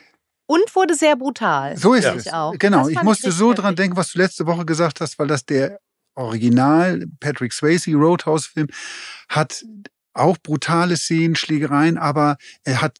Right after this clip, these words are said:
Speaker 2: nicht ein so ein Splatter-Ding und er ist auch nicht zu brutal.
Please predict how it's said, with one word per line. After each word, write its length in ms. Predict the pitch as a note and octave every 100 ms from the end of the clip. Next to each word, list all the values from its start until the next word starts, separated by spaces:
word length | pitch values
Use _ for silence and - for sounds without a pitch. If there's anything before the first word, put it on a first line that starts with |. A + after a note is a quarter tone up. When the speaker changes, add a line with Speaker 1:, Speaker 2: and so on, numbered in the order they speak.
| -
Speaker 2:
nicht 280 | C#3+ C#3+ F#3+
ein 220 | C#3 A#2
so 80 | A#2
ein 60 |
Splatter-Ding 2000 | - - C#3+ F3 F#3 F3 E3+ E3+ E3 F3 D3+ D#3+ - _ _ - D#3 B2 E3 F3 F3
und 260 | D3 C#3 D3
er 140 | D3
ist 80 | D#3
auch 80 | D3+
nicht 200 | C3 -
zu 220 | - G3
brutal. 560 | E3+ F3 D#3+ E3 F3